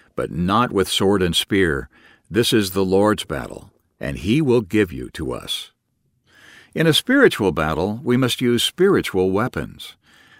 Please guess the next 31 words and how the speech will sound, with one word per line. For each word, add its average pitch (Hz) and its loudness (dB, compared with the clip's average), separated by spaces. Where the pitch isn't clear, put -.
The - -10
Bible 95 2
tells 78 0
us 92 -2
we 113 4
are 123 6
human, 107 2
but - -2
we 85 0
don't 113 2
wage 113 4
war 98 4
as 95 -2
humans 113 0
do. 64 -10
We 113 4
use 113 6
God's 117 0
mighty 78 -2
weapons, 69 -8
not 85 -2
worldly 82 2
weapons, 60 -10
to 69 -4
knock 90 0
down 95 0
the 76 -4
strongholds 82 -2
of 69 -8
human 113 2
reasoning 85 -2